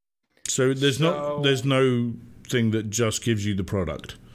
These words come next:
Speaker 1: It just all these other things that they've tacked onto it as well.
Speaker 2: Yeah, I see lots of stuff and talk of a V R prototype,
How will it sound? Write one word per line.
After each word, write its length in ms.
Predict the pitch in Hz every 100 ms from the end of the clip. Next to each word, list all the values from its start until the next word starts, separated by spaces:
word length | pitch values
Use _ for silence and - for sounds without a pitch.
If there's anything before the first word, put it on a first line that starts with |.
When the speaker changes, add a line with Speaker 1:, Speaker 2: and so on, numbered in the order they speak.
| - - - - _ -
Speaker 1:
It 260 | 95 87
just 280 | - 104 95
all 100 | 104
these 200 | 98 98
other 200 | 98 95
things 440 | 90 98 92 87 80
that 160 | 92
they've 160 | 90 85
tacked 300 | 104 80 95
onto 280 | 92 82 85
it 60 |
as 80 | 80
well. 240 | 85 76 71 - - - - _ _ -
Speaker 2:
Yeah, 480 | 147 151 151 143 120
I 180 | 143 139
see 240 | - 160
lots 340 | 147 170 175 180
of 100 | 143
stuff 320 | - 165 156
and 200 | 131 131
talk 300 | 160 160 -
of 100 | 139
a 80 | 131
V 240 | 123 156
R 220 | 160 156
prototype, 720 | - 160 147 131 135 131 127